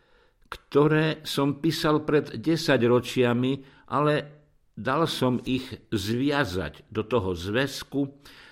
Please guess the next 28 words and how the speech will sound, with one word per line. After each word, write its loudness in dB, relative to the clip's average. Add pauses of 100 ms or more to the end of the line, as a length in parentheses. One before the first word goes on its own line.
(460)
Ešte 2
som 0
ich 0
potom 0 (360)
do 0
tých -4
tvrdých 0
dosák 0
vložil, 0
alebo 0
do -6
šanónu -2
tiež. -2 (440)
A -6
potom 0
som -4
to -2
odložil 0
do -4
svojho -6
archívu, -4
kde 2
som -2
ten -4
šanón -2 (280)
dlhé 2
desaťročia 0
neotváral. -2